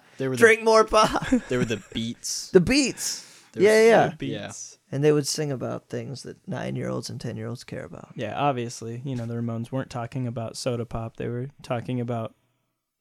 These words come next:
Speaker 3: lightning war and
Speaker 2: Yeah.
Speaker 3: dancing. But
Speaker 2: <laughs> And dancing.
Speaker 3: <laughs> but I didn't know that at the time.
Speaker 2: Yeah.
Speaker 3: So, um, and, you know, with,
Speaker 2: Skateboard
Speaker 3: with,
Speaker 2: video games.
Speaker 3: with the Xbox, uh, you know, I started playing games with friends like, um, like Halo and
Speaker 2: Dude,
Speaker 3: stuff like that.
Speaker 2: when the original Xbox came out, it changed the game.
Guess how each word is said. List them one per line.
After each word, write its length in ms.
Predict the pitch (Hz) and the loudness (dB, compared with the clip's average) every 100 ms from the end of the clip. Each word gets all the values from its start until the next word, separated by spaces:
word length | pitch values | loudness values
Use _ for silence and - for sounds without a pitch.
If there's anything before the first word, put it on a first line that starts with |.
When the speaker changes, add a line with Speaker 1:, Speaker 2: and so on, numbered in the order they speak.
| _ - | _ -10
Speaker 3:
lightning 500 | 131 120 123 120 120 | -6 -4 -6 -6 -6
war 360 | 120 120 127 - - | -8 -8 -10 -12 -12
and 200 | 123 131 | -6 -4
Speaker 2:
Yeah. 80 | 120 | -2
Speaker 3:
dancing. 520 | 127 123 113 117 131 _ _ _ - | -2 -4 -6 -8 -10 _ _ _ -6
But 220 | 120 - - | -4 -6 -12
Speaker 2:
<laughs> 160 | - - | -14 -4
And 160 | 151 123 | -4 -4
dancing. 540 | - - - - 175 _ | -6 -4 -6 -8 -14 _
Speaker 3:
<laughs> 60 | |
but 100 | 202 | 4
I 40 | 226 | 4
didn't 160 | 214 | 6
know 120 | 190 160 | 6 6
that 120 | 156 | 4
at 80 | 143 | 2
the 100 | 139 | -2
time. 300 | 143 143 160 - - - - | -2 -4 -6 -14 -20 -20 -12
Speaker 2:
Yeah. 80 | - | -2
Speaker 3:
So, 320 | 151 139 139 - | 2 2 -2 2
um, 340 | 170 156 147 - _ _ _ - | 4 4 2 -6 _ _ _ 0
and, 120 | 214 | 4
you 60 | 214 | 6
know, 120 | 151 143 | 6 4
with, 160 | 165 | 2
Speaker 2:
Skateboard 80 | 127 | 2
Speaker 3:
with, 200 | 170 139 | 0 0
Speaker 2:
video 320 | 123 117 113 | -4 -6 -8
games. 500 | 117 101 101 98 95 | -10 -12 -12 -16 -10
Speaker 3:
with 200 | 151 185 | -6 -2
the 80 | 147 | -2
Xbox, 600 | - 135 - 127 117 - | -2 -6 -6 -6 -6 -4
uh, 40 | |
you 180 | 123 139 | -6 -2
know, 140 | 127 117 | -2 -2
I 80 | |
started 400 | 117 - 123 120 | -4 -2 -2 -2
playing 260 | - 127 120 | -4 -4 -2
games 260 | 117 117 123 | -4 -6 -6
with 140 | 117 | -12
friends 460 | - 117 117 113 113 | -8 -8 -6 -8 -8
like, 260 | 110 113 | -10 -10
um, 400 | 120 120 123 151 _ | -10 -10 -10 -14 _
like 180 | 139 120 | -16 -10
Halo 500 | 123 117 117 117 117 | -8 -6 -4 -6 -6
and 20 | |
Speaker 2:
Dude, 360 | 113 117 117 117 | -6 -6 -6 -6
Speaker 3:
stuff 300 | 117 117 113 | -8 -10 -10
like 200 | 113 - | -12 -10
that. 300 | 117 113 123 | -8 -8 -8
Speaker 2:
when 280 | 143 160 | 0 0
the 140 | 151 131 | 2 0
original 500 | 123 156 170 190 147 | 0 0 0 -2 0
Xbox 520 | 127 - - 131 - | -2 -4 -4 -4 -4
came 240 | - 131 | -6 -4
out, 280 | 123 110 107 | -4 -4 -4
it 100 | - | -6
changed 420 | - 123 127 127 | -4 -4 -4 -6
the 60 | - | -8
game. 440 | - 85 78 175 | -10 -12 -12 -14